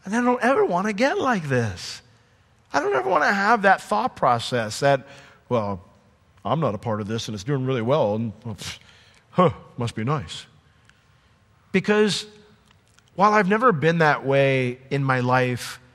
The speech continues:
in the church I was serving in, I've been that way in other aspects <laughs> in my life. You know, you know, when, when, you know, you're at work and someone else is just, you know, they're doing awesome, and every time you show up, it's like, you know, swimming through mud.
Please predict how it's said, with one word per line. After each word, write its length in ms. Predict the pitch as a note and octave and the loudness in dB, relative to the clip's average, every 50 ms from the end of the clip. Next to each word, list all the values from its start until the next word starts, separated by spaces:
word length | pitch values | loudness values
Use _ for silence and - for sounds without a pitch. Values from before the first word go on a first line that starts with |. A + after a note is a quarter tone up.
| _ _ _ _ _ _ _ _ _ - | _ _ _ _ _ _ _ _ _ -4
in 340 | E3 D3 C#3 C3+ B2+ A2+ G2+ | -2 -2 0 -2 -4 -4 -6
the 80 | A#2+ A#2 | -6 -4
church 280 | - - E3 D3 C#3 - - | -2 0 0 0 -2 -2 -2
I 200 | - C#3+ F3+ A3 | 0 0 2 2
was 180 | G3+ D3 B2 A2+ | 0 -2 -2 -4
serving 400 | - - A2 G#2 F2+ G2+ F#2 F2 | -4 -6 -8 -8 -8 -8 -10 -10
in, 340 | F2 F2+ G2 G#2 B2+ C#3 - _ - - _ _ _ _ _ _ _ _ - | -10 -8 -8 -8 -8 -8 -10 _ -20 -20 _ _ _ _ _ _ _ _ -8
I've 120 | D#3 - | -6 -2
been 140 | - A3+ A3 | -2 0 2
that 140 | G#3 F3+ D#3 | 2 4 6
way 120 | D#3+ E3 | 6 4
in 60 | D#3 | 4
other 220 | D3+ D#3 D#3 C3+ F#2 | 4 2 2 2 0
aspects 500 | G2+ A2+ G#2+ - - - G#2 G#2+ - - | 0 -2 -4 -4 -6 -8 -8 -6 -6 -6
<laughs> 40 | G#2 | -6
in 40 | A2+ | -6
my 240 | F#2+ - F3 D#3+ G#2+ - | -6 -8 -8 -8 -8 -8
life. 320 | - - G#2 - - - - - - - - - A#2+ A#2+ A2+ - | -8 -10 -10 -12 -12 -16 -16 -18 -20 -20 -20 -18 -18 -16 -12 -8
You 80 | A#2+ | -4
know, 300 | A#2 A#2 C3 C3+ C#3 C#3 - - - - - - - - | -2 0 0 0 -2 -4 -10 -20 -20 -20 -20 -18 -10 -4
you 80 | D3 D3+ | 0 2
know, 80 | C#3+ | 2
when, 180 | C#3 C#3+ C#3 C#3+ | 2 0 0 0
when, 160 | D3+ D3 C3 - - | -2 -2 -2 -4 -6
you 80 | F3+ D#3 | -4 -2
know, 160 | C#3 B2+ A#2+ | -2 -2 -2
you're 200 | A#2+ A#2+ B2+ C3 | -2 0 0 0
at 120 | C#3 A#2+ A#2+ | 0 0 2
work 360 | C#3+ D#3+ D#3+ D#3+ D#3+ D#3 C3+ | 2 4 6 4 4 2 0
and 160 | A#2+ A#2 - | -8 -6 -4
someone 240 | - D#3+ D#3 C#3+ C#3 | -4 -2 0 2 2
else 240 | D3 D#3 C#3+ A#2+ C#3+ | 2 2 2 0 -2
is 100 | C3 A2 | -4 -2
just, 280 | C3+ D3 - - - C#3 | -2 -2 -4 -4 -4 -4
you 60 | C3+ | -2
know, 240 | C#3 C3+ C3+ A#2+ G2+ A#2+ D3 C#3 - _ _ - | 0 0 0 -2 -4 -8 -18 -20 -20 _ _ 0
they're 120 | - E3+ E3 | 0 0 2
doing 220 | D#3+ D#3+ D3+ D3 | 2 2 4 4
awesome, 420 | C#3+ C#3+ C#3+ C#3+ - - D3 C3+ | 6 6 6 4 4 2 -2 -2
and 100 | C3+ C3 | 0 2
every 160 | D3 D#3+ D#3+ C#3+ | 2 2 4 2
time 180 | D#3 C3+ C#3 | 0 0 0
you 100 | D3+ D3+ | 0 -2
show 180 | C#3+ - D3 C#3+ | -2 0 2 2
up, 160 | C#3+ C#3 - | 2 0 0
it's 160 | C3+ - - | -4 -6 -4
like, 140 | C3+ C3 A2+ A2 G#2+ - _ _ - - - | -4 -4 -4 -6 -12 -16 _ _ -18 -12 -6
you 100 | C#3 C3 | -4 -2
know, 260 | C3 C3 C3 B2+ A2 G2+ - - - _ _ _ - - - _ - | 0 0 -2 -2 -4 -10 -14 -20 -20 _ _ _ -20 -20 -20 _ -8
swimming 360 | - - - E3 D#3+ D#3+ D3+ | -6 -4 0 0 0 0 0
through 140 | - C#3+ C3+ | -2 -2 -2
mud. 420 | C3+ C3+ C#3 C#3 C#3+ C#3 C3+ B2 | 0 2 4 4 4 2 0 -4